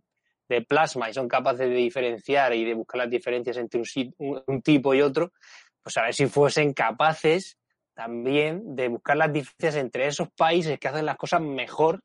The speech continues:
y que, por lo tanto, les va mejor en el mundo y que no es casualidad, ¿sabes? No es que les haya tocado y los que no les va tan bien, o a lo mejor no les ha ido yendo tan bien desde hace muchos siglos.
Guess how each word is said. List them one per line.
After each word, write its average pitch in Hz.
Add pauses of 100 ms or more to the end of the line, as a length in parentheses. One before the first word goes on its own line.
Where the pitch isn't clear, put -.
(140)
y 127
que, 123
por 117
lo 117
tanto, 165
les 113
va 156
mejor 165
en 160
el 151
mundo 165 (800)
y 127
que 117
no 147
es 156
casualidad, 151
¿sabes? 143
No 139
es 139
que 160
les 131
haya 139
tocado 127 (500)
y 139
los 135
que 123 (100)
no 117
les 135
va 180
tan 107
bien, 180 (460)
o 120
a 117
lo 117
mejor 131 (300)
no 147
les 156
ha 156
ido 147
yendo 131
tan 120
bien 123
desde 117
hace 123
muchos 117
siglos. 196